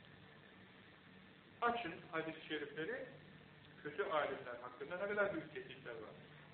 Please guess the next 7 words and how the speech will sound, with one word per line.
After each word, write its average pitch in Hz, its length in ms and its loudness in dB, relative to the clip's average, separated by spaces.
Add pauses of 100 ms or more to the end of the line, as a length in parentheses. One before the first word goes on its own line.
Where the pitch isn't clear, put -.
Demek 214 320 4
ki 180 100 -2 (140)
bilgi 185 400 -2
doğrudan 185 480 6
doğruya 139 420 6
insanı 170 460 0
Allah 175 420 6